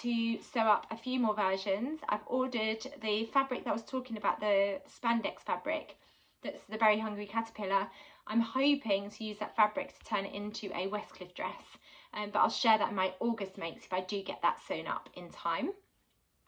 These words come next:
In terms of fabric, it's perfect for knit fabrics of all kinds. Within the booklet, you get a stretch, um, sort of, uh, stretch guide, stretch percentage guide, so you can check if that fabric is the right stretch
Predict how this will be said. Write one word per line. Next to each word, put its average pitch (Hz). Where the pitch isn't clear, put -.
In 240
terms 294
of 262
fabric, 247
it's 202
perfect 277
for -
knit 247
fabrics 226
of 220
all 233
kinds. 220
Within 247
the 262
booklet, 277
you 247
get 240
a 233
stretch, -
um, 208
sort -
of, -
uh, 202
stretch -
guide, 190
stretch -
percentage 226
guide, 196
so -
you 226
can 220
check -
if 202
that -
fabric -
is 196
the 208
right 202
stretch -